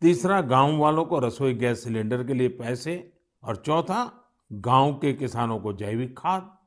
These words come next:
आप सोचिए, इस तरह के प्रयास हमारे गांवों की शक्ति कितनी ज्यादा बढ़ा सकते हैं। यही तो आत्मनिर्भरता का विषय है। मैं देश की प्रत्येक पंचायत से कहूंगा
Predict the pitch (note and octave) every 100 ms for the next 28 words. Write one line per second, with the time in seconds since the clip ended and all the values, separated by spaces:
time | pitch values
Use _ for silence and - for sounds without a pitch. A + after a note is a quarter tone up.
0 | _ _ F#3 G3 - A3 A3+ C#4 A#3+ -
1 | _ _ _ _ _ - D#4+ - - D#3
2 | D3+ D#3 D#3 G#3 G#3 B2 A2+ D3+ F3+ C3
3 | A2+ G#2 C3+ D#3 G2+ G#2 A#2+ D#3 D#3+ F3+
4 | - C#3 - G3 G3+ G3 - G#3 C#4 B3+
5 | B3+ B3 A#3+ A3+ A#3 A#3 A#3 G#3+ D#3 A2
6 | - _ _ _ _ _ - G#2 G2+ D3
7 | - G3 G3 G3+ G#3+ A3 G#3+ G#3+ G#3+ A3+
8 | A3+ G#3+ F#3+ A3 G3+ G#3+ C4 A#3+ - -
9 | _ _ _ _ _ _ _ _ _ A2+
10 | C3 A#2+ B2 D3+ D3+ - F#3 F3+ D3 -
11 | A3+ B3 A#3+ F#3+ D3 E3+ D#3+ C#3+ D3+ -
12 | A2 A#2 A#2 C#3 F#3+